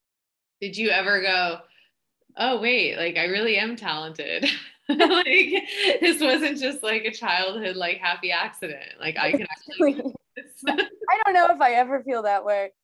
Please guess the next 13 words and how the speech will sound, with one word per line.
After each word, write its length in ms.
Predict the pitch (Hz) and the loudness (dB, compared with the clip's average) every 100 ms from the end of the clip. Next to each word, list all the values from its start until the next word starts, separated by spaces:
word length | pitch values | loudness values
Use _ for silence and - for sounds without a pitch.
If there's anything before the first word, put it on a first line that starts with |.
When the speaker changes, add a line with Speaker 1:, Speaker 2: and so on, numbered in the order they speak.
| - | -4
Speaker 2:
Sometimes 340 | 359 403 466 381 370 | 0 0 0 0 0
you're 100 | 359 - | -2 -4
on 60 | 311 | -6
a 20 | |
set 320 | - 233 226 | -2 0 0
and 120 | 226 | -4
it 100 | 220 | -12
just 200 | - 220 | -14 -14
feels 200 | - 240 | -12 -12
really 240 | 226 208 190 | -10 -10 -6
right. 380 | 180 180 190 - _ _ _ - | -2 -2 -4 -12 _ _ _ 2
Like, 320 | 214 196 - _ _ | 4 4 -4 _ _
um, 520 | 214 214 202 233 240 | 2 2 2 -4 -10